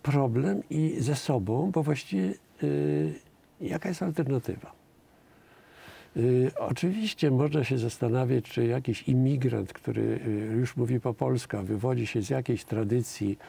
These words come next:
y, niechrześcijańskiej, czy może zostać Polakiem. Ja bym nie powiedział nie. Tylko on powinien zrozumieć ten kod kulturowy, który my mamy. A on opiera się na dekalogu i na pojęciu wolności,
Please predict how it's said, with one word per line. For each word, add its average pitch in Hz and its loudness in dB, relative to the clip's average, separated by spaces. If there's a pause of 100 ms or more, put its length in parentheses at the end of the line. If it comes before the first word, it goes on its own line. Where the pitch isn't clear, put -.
(420)
y, 104 2
niechrześcijańskiej, 123 0
czy 131 -2
może 123 2
zostać 123 -4
Polakiem. 170 0
Ja 165 2
bym 208 2
nie 208 0
powiedział 196 0
nie. 214 0 (600)
Tylko 127 2
on 147 0
powinien 165 4
zrozumieć 135 2
ten 175 0
kod 160 0
kulturowy, 156 2
który 98 -2
my 104 0
mamy. 95 -4
A 104 -4
on 208 -2
opiera 120 -2
się 143 -2 (840)
na 147 2
dekalogu 135 0 (760)
i 143 4
na 123 2 (380)
pojęciu 147 2
wolności, 135 2